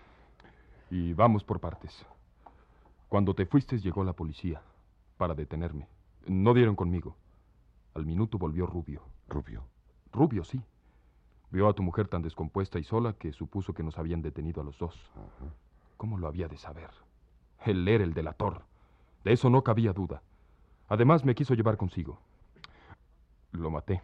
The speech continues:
Speaker 2: ¿Pero cómo?
Speaker 1: En el desván está, metido en un cajón.
Speaker 2: Pero
Speaker 1: Ahora la cosa será más sencilla. Embarco esta noche, me lo llevo. En alta mar ya daré con una ocasión para deshacerme de él.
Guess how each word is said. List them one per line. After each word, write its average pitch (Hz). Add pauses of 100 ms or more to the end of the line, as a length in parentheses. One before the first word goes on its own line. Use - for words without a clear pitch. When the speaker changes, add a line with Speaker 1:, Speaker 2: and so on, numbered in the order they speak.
Speaker 2:
¿Pero 69 (180)
cómo? 131 (300)
Speaker 1:
En 90
el 87
desván 87
está, - (420)
metido 110
en 95
un 101
cajón. 76
Speaker 2:
Pero 80 (460)
Speaker 1:
Ahora 98
la 98
cosa 104
será 85
más 85
sencilla. 76 (720)
Embarco 82
esta 90
noche, 73 (300)
me 78
lo 78
llevo. 78 (680)
En 87
alta 104
mar 110
ya 107
daré 101
con 98
una 101
ocasión 95
para 92
deshacerme 85
de 76
él. 73